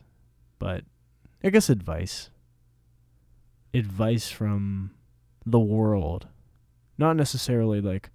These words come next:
I'm surrounded by people that feel the same way. And they feel like, "Oh, if you have an idea for something, do it." Like, my parents are like that. Like, "Oh, very encouraging. And go for it. If you have an idea, go for it.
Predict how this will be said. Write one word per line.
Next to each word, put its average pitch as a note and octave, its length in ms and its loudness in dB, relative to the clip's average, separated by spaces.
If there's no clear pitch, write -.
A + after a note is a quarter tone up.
I'm C#3 160 4
surrounded C3+ 540 4
by B2 160 2
people F#2+ 560 -6
that F#2 400 -2
feel G#2+ 220 -6
the G2+ 100 -4
same A#2 300 -2
way. C3 380 -2
And A#2 100 -4
they G#2 120 -2
feel - 200 -4
like, G#2+ 180 -2
"Oh, B2 140 4
if A2+ 140 2
you B2+ 80 6
have C3 220 8
an B2+ 100 6
idea B2+ 240 6
for B2+ 120 0
something, A#2 540 -2
do E3 160 6
it." G2+ 240 2
Like, A2 160 -8
my A2 140 -4
parents B2 340 -4
are C#3+ 80 2
like C3+ 200 0
that. C#3+ 240 0
Like, G#2+ 140 -2
"Oh, A#2 220 0
very A#2 160 2
encouraging. A2 640 0
And G#2 380 -2
go D3 140 4
for D#2+ 300 -4
it. - 100 -16
If - 140 -10
you B2 60 0
have A#2+ 140 2
an B2+ 60 0
idea, B2+ 480 0
go F3 180 8
for - 280 -10
it. - 80 -20